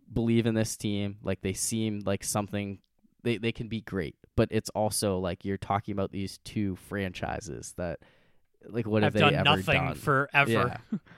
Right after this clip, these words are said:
Speaker 1: And I, I think that's also part of it, whereas, like, if you don't see them just lighting it up and you see, like, one game where they look horribly, like, okay, that's what they're gonna do in the playoffs.
Speaker 2: Yeah,
Speaker 1: But
Speaker 2: they, they don't have the same pedigree <laughs> as other
Speaker 1: Right.
Speaker 2: teams.
Speaker 1: Yeah, which I don't know if that's totally fair to say, but,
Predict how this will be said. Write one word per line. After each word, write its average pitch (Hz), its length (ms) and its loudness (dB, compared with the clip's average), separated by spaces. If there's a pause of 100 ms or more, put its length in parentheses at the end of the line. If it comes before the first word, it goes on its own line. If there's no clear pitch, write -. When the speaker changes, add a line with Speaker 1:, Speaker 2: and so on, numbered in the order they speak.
(180)
Speaker 1:
And 143 120 2
I, 151 200 8
I - 40 10
think 160 140 8
that's 139 200 8
also 127 260 6
part 110 260 4
of 95 100 0
it, 90 140 2
whereas, 104 200 4
like, 107 140 2
if 110 80 0
you 113 120 4
don't 110 280 2
see 117 240 -2
them 98 260 0
just 101 200 -2
lighting 104 440 0
it 92 100 -2
up 90 200 0
and 95 80 -6
you 95 100 -2
see, 110 280 2
like, 95 200 0
one 107 240 -2
game 104 260 0
where 95 60 0
they 95 120 0
look 98 160 -2
horribly, 98 380 2
like, 98 100 -2
okay, 131 240 0
that's 107 240 -2
what 110 60 -4
they're 98 120 -4
gonna 90 160 -6
do 87 220 -2
in 82 60 -6
the 82 80 -8
playoffs. 69 560 -8 (1120)
Speaker 2:
Yeah, 117 280 -8
Speaker 1:
But 113 160 -10
Speaker 2:
they, 147 80 -6
they 151 140 0
don't 147 80 2
have 147 100 2
the 143 60 -2
same 143 240 0
pedigree 120 560 -2 (100)
<laughs> - 80 -16
as 156 200 -8
other 139 140 -6
Speaker 1:
Right. 98 140 0
Speaker 2:
teams. - 360 -8 (360)
Speaker 1:
Yeah, 226 200 10
which 135 160 8
I 165 120 10
don't 165 160 2
know 160 120 8
if 156 80 6
that's 135 220 2
totally 127 300 4
fair 123 220 2
to 107 60 0
say, 113 340 2
but, 92 320 -2